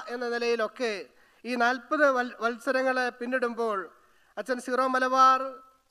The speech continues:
സഭയിലും ക്നാനായ സമൂഹത്തിലുമൊക്കെ ഒരു വ്യതിരക്തത ഉള്ള വ്യക്തിയായിട്ട് മാറി, മാറിയിരിക്കുകയാണ്. അച്ഛനെ, അച്ഛൻ്റെ,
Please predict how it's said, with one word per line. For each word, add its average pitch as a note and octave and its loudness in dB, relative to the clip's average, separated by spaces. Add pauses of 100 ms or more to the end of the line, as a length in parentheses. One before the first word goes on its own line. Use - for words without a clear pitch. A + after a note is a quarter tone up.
(160)
സഭയിലും A#3+ -4 (240)
ക്നാനായ C4+ 2
സമൂഹത്തിലുമൊക്കെ B3 -2 (320)
ഒരു A#3 0
വ്യതിരക്തത B3+ -2 (320)
ഉള്ള A3+ -2
വ്യക്തിയായിട്ട് G#3+ -4 (240)
മാറി, G3+ -2 (100)
മാറിയിരിക്കുകയാണ്. G3+ -6 (520)
അച്ഛനെ, A#3+ -2 (200)
അച്ഛൻ്റെ, A#3 -4